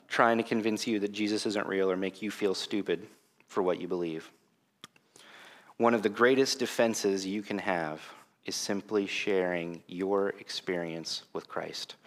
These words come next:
Christ is so powerful that when we come in contact with him, he has the power to change our lives, to perform a miracle, to take dead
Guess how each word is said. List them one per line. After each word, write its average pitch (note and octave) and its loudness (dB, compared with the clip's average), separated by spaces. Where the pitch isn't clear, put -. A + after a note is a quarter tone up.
Christ C3+ 4
is A#2+ 2
so A#2+ 6
powerful A2+ 6
that F#2+ 4
when G2+ 0
we G#2 0
come G#2 -2
in G2 -2
contact G2 0
with F#2 -6
him, F#2 -6
he G2 -4
has F#2 2
the - -6
power F#2+ 0
to - -2
change G2 0
our F2+ 4
lives, E2+ 2
to - -10
perform A#2 2
a G#2 2
miracle, G#2 0
to G#2 -4
take G#2+ 0
dead B2 4